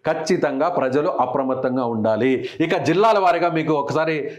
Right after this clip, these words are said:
సమాచారాన్ని వాతావరణ శాఖ ఇచ్చినటువంటి ప్రాంతాన్ని చూస్తాను. ఇక్కడ ఇరవై ఎనిమిదో తారీఖు, ఇరవై తొమ్మిదో తారీఖు ఇక్కడ రెడ్ కలర్లో ఉన్నటువంటి ఈ ప్రాంతం అంతా కూడా భారీ నుంచి అతి భారీ వర్షాలు కురిసేటువంటి అవకాశం ఉన్నటువంటి జిల్లాలు అవేంటంటే శ్రీకాకుళం, పార్వతీపురం, మన్యం జిల్లా, విజయనగరం, విశాఖపట్నం,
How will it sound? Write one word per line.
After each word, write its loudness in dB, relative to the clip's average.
సమాచారాన్ని 0
వాతావరణ 0
శాఖ -2
ఇచ్చినటువంటి 0
ప్రాంతాన్ని -2
చూస్తాను. 0
ఇక్కడ 0
ఇరవై 2
ఎనిమిదో 0
తారీఖు, 0
ఇరవై 0
తొమ్మిదో 0
తారీఖు 0
ఇక్కడ 0
రెడ్ -2
కలర్లో 0
ఉన్నటువంటి -2
ఈ 2
ప్రాంతం -2
అంతా -2
కూడా 0
భారీ 2
నుంచి -4
అతి 0
భారీ 0
వర్షాలు -2
కురిసేటువంటి -4
అవకాశం -2
ఉన్నటువంటి -8
జిల్లాలు 0
అవేంటంటే 0
శ్రీకాకుళం, -2
పార్వతీపురం, 0
మన్యం -4
జిల్లా, 0
విజయనగరం, -4
విశాఖపట్నం, -2